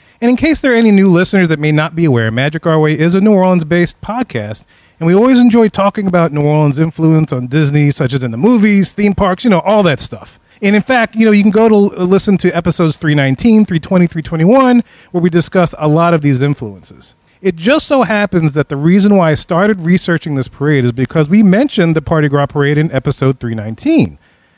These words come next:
However, we only touched upon its existence and didn't do a deep dive. So here is that deep dive to continue our stories of New Orleans' influence on Disney. Now,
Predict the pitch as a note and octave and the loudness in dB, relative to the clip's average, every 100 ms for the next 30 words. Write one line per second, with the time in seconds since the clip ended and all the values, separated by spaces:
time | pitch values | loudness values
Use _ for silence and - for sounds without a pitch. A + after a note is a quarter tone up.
0 | _ _ F3+ A3+ B3 G3 F3+ G3+ G#3 C4+ | _ _ 0 2 2 2 2 2 2 2
1 | C4+ - A3+ A#3+ - F3 - F#3 E3+ D3+ | 2 0 -4 -4 -6 -14 -2 0 0 -2
2 | C#3+ A#2+ C#3+ F#3 - B2+ A#2+ - D3 C#3+ | -8 -8 -4 -4 -6 -10 -10 -12 -10 -6
3 | C#3+ D#3 A3+ A3 G3+ D3+ C3 D#3+ A#2+ D3 | -2 -2 0 2 2 2 -2 -6 -2 -2
4 | B2+ A#2 - G#3+ F#3 E3+ _ _ - C4 | -2 -4 -2 0 2 0 _ _ 0 2
5 | D4 G3+ F#3 E3 D#3+ C3+ G#3+ D#3+ D#3+ D3 | 2 2 0 0 -2 -2 -2 0 -2 0
6 | C#3+ - A#2+ D3 - C#4 A#3 F3 F#3 C4 | -2 -4 -8 -8 0 2 4 2 0 0
7 | - A3 F3 C#3 C3 B2+ - _ - D3 | 0 2 2 2 0 -2 -12 _ -4 0
8 | D3 D#3+ D#3+ D3+ D#3 - D3 C3+ - B2 | 2 2 2 0 -2 0 0 0 -2 -2
9 | C3+ D3 G2 E2+ F#3+ G#2 | 0 -2 -4 -4 -4 -4